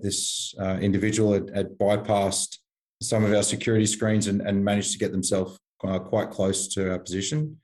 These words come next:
and detonated a, a, a suicide device, uh, uh, there in the checkpoint. Um, we were able to, to cordon the event,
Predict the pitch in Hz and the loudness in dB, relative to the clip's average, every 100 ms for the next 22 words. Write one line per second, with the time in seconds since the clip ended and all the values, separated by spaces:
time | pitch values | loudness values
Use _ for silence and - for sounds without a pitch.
0 | _ _ - 92 95 92 92 92 90 90 | _ _ -6 -2 -2 0 0 0 0 0
1 | 90 87 - 90 - - - 101 - 95 | -2 -6 -6 -8 -8 -6 -2 0 0 -2
2 | 82 95 95 92 - - _ _ _ _ | -4 -2 0 -2 -4 -10 _ _ _ _
3 | _ - 95 92 92 - - _ 98 95 | _ -6 -2 -2 -4 -10 -18 _ -8 -8
4 | - - 98 101 98 101 95 - 92 - | -6 0 2 2 2 2 2 0 -4 -4
5 | 95 - - _ _ 101 - - - 107 | -6 -6 -10 _ _ -14 -12 -12 -2 2
6 | 107 113 110 107 107 95 - - - _ | 4 4 4 4 2 2 -2 -16 -20 _
7 | - 107 - 120 117 110 107 104 107 107 | -4 -4 2 4 6 6 4 2 2 0